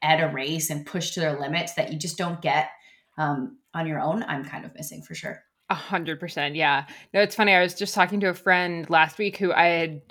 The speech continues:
Speaker 2: like, met at a race two years ago. And I was like, "Oh my gosh, I haven't seen you in two years now." And we were just like, "It's,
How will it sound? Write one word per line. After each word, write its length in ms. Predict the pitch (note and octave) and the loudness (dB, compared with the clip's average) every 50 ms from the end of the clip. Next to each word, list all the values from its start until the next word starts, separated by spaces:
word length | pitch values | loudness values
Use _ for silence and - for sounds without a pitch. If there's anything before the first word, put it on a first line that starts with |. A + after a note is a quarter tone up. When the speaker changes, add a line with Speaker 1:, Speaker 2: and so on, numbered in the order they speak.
| - - F#3 D#3+ C#3+ _ - | -12 -8 -8 -8 -8 _ 0
Speaker 2:
like, 220 | G3+ F#3+ E3+ - | 2 2 2 0
met 320 | D#3+ E3 E3+ F3+ G3 G3 - | 0 4 6 6 6 8 6
at 140 | - E3 E3 | 4 6 6
a 80 | E3 | 4
race 520 | D#3+ E3 F3+ F3 E3 D#3 - - - - - | 4 4 2 2 0 -2 -4 -8 -10 -10 -8
two 220 | - - G#3 G3 | -8 -4 -2 0
years 360 | F3+ F3 F3+ F#3+ G#3 G#3+ F#3+ | 2 4 6 6 6 4 4
ago. 140 | F#3 D#3 D#3 | 2 2 4
And 180 | D3 D3 D3 D3 | 4 2 2 -2
I 20 | |
was 80 | D3+ D#3 | -6 -8
like, 140 | E3+ - | -6 -4
"Oh 80 | F3 F#3 | -2 0
my 120 | F#3 F3 | 0 2
gosh, 220 | F3+ G#3 G#3 F#3+ - | 2 2 0 0 0
I 40 | E3 | -2
haven't 200 | E3+ E3+ E3+ - | -2 -2 -4 -2
seen 220 | - G#3 G3 F#3 | 0 0 2 2
you 100 | F3 E3+ | 2 0
in 240 | D3 E3 E3 D#3+ D3+ | 0 -2 -4 -4 -6
two 260 | - - - G#3 F3+ | -6 -6 -6 -4 -4
years 440 | F3 D#3+ G3 C#4 E4+ F#4 F4 - G#3 | -4 -2 0 2 4 4 4 4 4
now." 380 | F3+ D3+ C#3 - - - - - - - - - - - - - - _ | 2 2 2 0 -2 -6 -8 -12 -16 -18 -18 -18 -18 -18 -20 -20 -14 _
And 360 | - E3+ E3+ D#3+ D3 D3+ D3 - - | -6 -4 -4 -4 -6 -8 -10 -12 -12
we 140 | - D#3+ E3 | -10 -10 -8
were 80 | D#3+ | -8
just 120 | D3 D#3 - | -8 -8 -8
like, 120 | D#3 - - | -8 -6 -6
"It's, 280 | E3+ E3+ - - - | -8 -8 -10 -14 -18